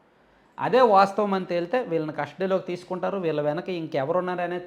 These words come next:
చూస్తారు, వీళ్ళ వెనక ఎవరున్నారో చూసి వాళ్ళని కూడా అరెస్ట్ చేయాలంటే చేసేస్తారు.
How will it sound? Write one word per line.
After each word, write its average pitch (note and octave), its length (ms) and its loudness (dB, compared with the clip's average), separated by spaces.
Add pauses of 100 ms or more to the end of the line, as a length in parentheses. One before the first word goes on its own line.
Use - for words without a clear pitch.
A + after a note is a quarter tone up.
చూస్తారు, E3 380 -6
వీళ్ళ D3+ 220 -6
వెనక C#3+ 300 -6
ఎవరున్నారో F3 580 -4
చూసి G3 180 -6
వాళ్ళని G#3+ 360 2
కూడా A#3+ 160 2
అరెస్ట్ G3+ 340 0
చేయాలంటే F3+ 320 -4
చేసేస్తారు. C#3+ 540 -8